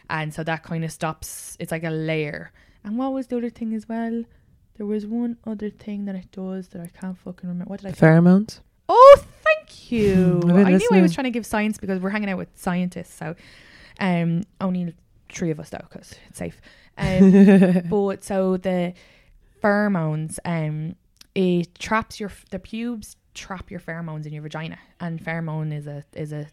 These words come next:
Speaker 1: is a sex h-, hormone, right? Well, what exactly does a pheromone do?
Speaker 2: A pheromone is a chemical that is released by your body to,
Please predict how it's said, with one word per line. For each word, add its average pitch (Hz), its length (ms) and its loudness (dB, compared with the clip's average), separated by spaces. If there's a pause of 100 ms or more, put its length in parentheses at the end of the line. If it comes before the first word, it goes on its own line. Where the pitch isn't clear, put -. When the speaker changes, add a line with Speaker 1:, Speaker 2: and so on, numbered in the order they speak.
Speaker 1:
is 156 140 -12
a 147 60 -12
sex - 380 -14
h-, - 80 -20 (280)
hormone, 151 400 -8
right? 147 160 -14
Well, 262 140 -6
what 330 140 -8
exactly 185 420 -12
does 147 120 -10
a 151 40 -14
pheromone 147 280 -6
do? 151 140 -8 (340)
Speaker 2:
A 175 40 -6
pheromone 175 380 2
is 156 120 0
a 165 40 -4
chemical 151 500 -2
that 147 140 -2
is 139 100 -4
released 147 260 0
by 151 100 0
your 143 100 0
body 139 260 -2
to, 143 300 -4